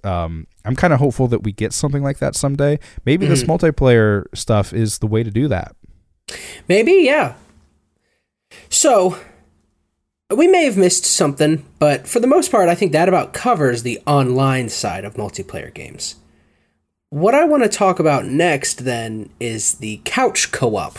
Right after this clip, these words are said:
Speaker 2: Resident Evil games. Games you can play in tandem with another person, uh, without having an online connection. And as you mentioned,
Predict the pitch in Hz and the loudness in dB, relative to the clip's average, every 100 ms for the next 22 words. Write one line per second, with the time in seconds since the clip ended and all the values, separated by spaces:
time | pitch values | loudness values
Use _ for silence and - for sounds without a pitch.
0 | - 123 110 95 82 - - - - - | -8 -6 -6 -8 -12 -14 -16 -16 -14 -14
1 | - 139 139 139 143 131 202 214 214 208 | -4 -2 0 0 -2 -2 2 4 4 2
2 | - - - _ - 170 175 175 160 151 | -6 -20 -20 _ -2 2 2 2 0 2
3 | 151 143 139 - 135 139 139 131 127 120 | 2 0 -2 -4 0 2 2 2 2 0
4 | - 113 117 117 113 120 143 131 127 120 | -2 -6 -6 -4 -2 0 0 0 -2 -4
5 | 113 113 107 - 90 - - - - 120 | -4 -6 -8 -10 -12 -12 -14 -16 -14 -8
6 | 117 110 107 _ 135 131 135 127 123 143 | -6 -6 -12 _ -2 0 0 0 -2 -2
7 | 135 | -2